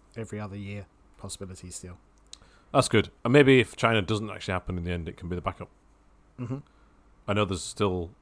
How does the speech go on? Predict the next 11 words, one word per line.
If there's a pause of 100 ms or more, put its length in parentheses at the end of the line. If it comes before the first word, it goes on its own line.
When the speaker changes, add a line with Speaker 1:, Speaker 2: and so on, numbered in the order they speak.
(880)
Speaker 2:
big
challenges
over
there
with (720)
their
protocols
for
covid
nineteen. (560)
Speaker 1:
Yeah.